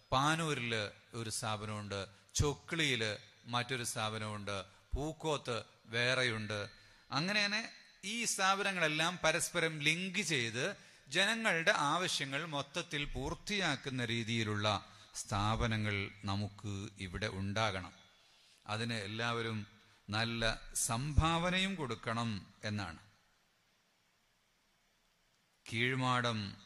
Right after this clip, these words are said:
നിഹാൽ, പതിനെട്ട് വയസ്സ്, എക്സലന്റ് ഓപ്പറേഷൻ കഴിഞ്ഞു. എക്സലന്റോ? ആക്സിഡന്റ്. ഓക്കെ, ആക്സിഡന്റ്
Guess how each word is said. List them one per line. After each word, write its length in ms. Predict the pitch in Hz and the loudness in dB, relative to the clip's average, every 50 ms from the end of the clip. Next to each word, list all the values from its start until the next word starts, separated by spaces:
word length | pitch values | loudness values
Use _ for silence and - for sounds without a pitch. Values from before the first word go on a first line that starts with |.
| - - | -12 -10
നിഹാൽ, 800 | 113 110 110 113 107 95 117 127 135 135 127 123 113 104 98 95 - | -8 -6 -4 -6 -6 -2 -2 0 0 2 0 0 -2 -4 -6 -8 -6
പതിനെട്ട് 420 | 110 113 113 131 139 139 - - | -8 -6 -4 -4 -6 -6 -6 -6
വയസ്സ്, 520 | 123 107 98 90 82 - - - - - - - - - - _ _ _ _ _ _ _ _ _ _ _ _ _ _ _ _ _ _ _ _ _ _ _ _ | -6 -6 -6 -6 -6 -6 -6 -8 -8 -10 -16 -20 -20 -20 -20 _ _ _ _ _ _ _ _ _ _ _ _ _ _ _ _ _ _ _ _ _ _ _ _
എക്സലന്റ് 760 | 110 110 - - - - - - 147 139 143 139 139 131 131 | -2 -2 -2 -2 -4 -2 -2 -2 -2 -2 -2 -4 -4 -6 -6
ഓപ്പറേഷൻ 840 | 131 - 107 110 110 101 - - 113 120 117 113 - 127 120 113 | -6 -4 -4 -6 -6 -6 -8 -6 -4 -4 -4 -4 -4 -6 -8 -6
കഴിഞ്ഞു. 380 | 104 98 92 87 82 85 90 90 117 - _ _ _ _ _ _ _ _ _ _ _ _ _ _ _ _ _ _ _ _ _ _ _ _ _ _ _ | -6 -6 -8 -8 -10 -12 -14 -16 -16 -20 _ _ _ _ _ _ _ _ _ _ _ _ _ _ _ _ _ _ _ _ _ _ _ _ _ _ _
എക്സലന്റോ? 680 | 107 104 98 98 104 120 127 127 123 113 95 87 78 - - - _ _ _ _ _ _ _ _ _ _ _ _ _ _ _ _ _ _ _ _ _ _ _ _ _ _ - | -12 -12 -10 -10 -10 -6 -6 -4 -4 -4 -6 -8 -10 -14 -18 -20 _ _ _ _ _ _ _ _ _ _ _ _ _ _ _ _ _ _ _ _ _ _ _ _ _ _ 2
ആക്സിഡന്റ്. 640 | 127 139 151 139 123 123 151 147 135 117 104 101 | 4 4 4 2 0 0 0 0 0 0 -2 -4
ഓക്കെ, 420 | - 117 110 98 - - - 82 - - - - - - | -4 -4 -6 -6 -8 -10 -16 -16 -18 -18 -20 -20 -16 -8
ആക്സിഡന്റ് 580 | 123 123 127 117 107 117 123 110 104 90 82 - | -6 -6 -4 -4 -6 -6 -4 -4 -6 -6 -8 -10